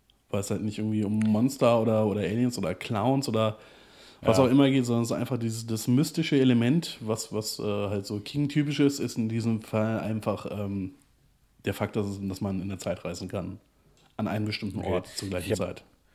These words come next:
Speaker 2: hab in meinem Leben noch nie, ähm, ein Buch von Stephen King gelesen.
Speaker 1: Ja.
Speaker 2: Deshalb, äh,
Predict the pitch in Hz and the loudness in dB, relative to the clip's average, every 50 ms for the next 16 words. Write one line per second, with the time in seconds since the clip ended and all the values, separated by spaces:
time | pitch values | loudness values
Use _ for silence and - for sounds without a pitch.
0 | _ _ _ 104 90 87 101 98 98 95 95 95 92 95 98 101 101 98 95 95 | _ _ _ -6 -4 -2 -2 0 2 2 2 0 0 0 0 0 0 -2 -2 -4
1 | - - _ - 95 92 - - 98 95 95 101 98 98 98 80 87 92 90 90 | -8 -10 _ -8 -8 -8 -6 -4 -4 -2 0 0 0 0 0 0 0 0 0 0
2 | 90 90 90 85 87 92 - _ _ - 95 87 82 92 87 85 - 90 85 - | -2 -2 -4 -6 -8 -10 -12 _ _ -10 -10 -8 -8 -8 -10 -8 -10 -10 -10 -8
3 | - 90 85 80 76 - - 85 82 76 82 87 - - - 92 - - 107 104 | -8 -8 -8 -8 -10 -10 -8 -8 -8 -8 -10 -12 -12 -14 -16 -12 -6 -4 -4 -4
4 | 80 - - - - - _ _ _ _ _ _ _ - - 69 73 69 - _ | -6 -8 -14 -20 -20 -20 _ _ _ _ _ _ _ -14 -8 -6 -6 -6 -6 _
5 | _ _ - - - | _ _ -12 -12 -12